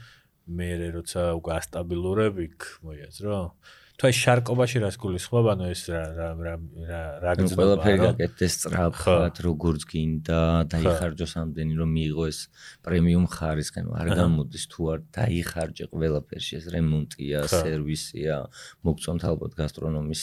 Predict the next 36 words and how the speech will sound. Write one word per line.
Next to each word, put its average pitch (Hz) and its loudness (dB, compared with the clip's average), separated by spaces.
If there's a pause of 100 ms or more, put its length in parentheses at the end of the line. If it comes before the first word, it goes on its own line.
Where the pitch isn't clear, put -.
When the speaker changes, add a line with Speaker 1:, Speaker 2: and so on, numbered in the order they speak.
(120)
Speaker 2:
სერვისი, - -4
ხო, - -2
Speaker 1:
კი, 90 0
კი, - -8
Speaker 2:
პირობითად, 80 2
Speaker 1:
კი. 90 -2
Speaker 2:
ანუ, 90 -4
აქ - 0
თუ - -20
ძალიან 82 -2
დიდი 76 -6
ფული - -12
არ - -8
ჩადეს, - -6
ტაფის, 85 -6
ესე, 87 -8
ტრენინგში, 101 0 (560)
ანუ, 82 2
ყველა 87 4
ის 78 0
მაცივარი, 78 0
რაც 76 -2
დგას, 76 -6
თუ - -12
ყავის 78 -2
აპარატი, 80 -4
თუ - -14
არ 80 -4
გადაიხარჯე, 82 0
Speaker 1:
დეტალებში 85 0
თუ - -8
არ 82 -4
Speaker 2:
ანუ, 80 -10
Speaker 1:
გადაიხარჯე. 80 -2
Speaker 2:
ყველა 95 6
დეტა-, 82 -2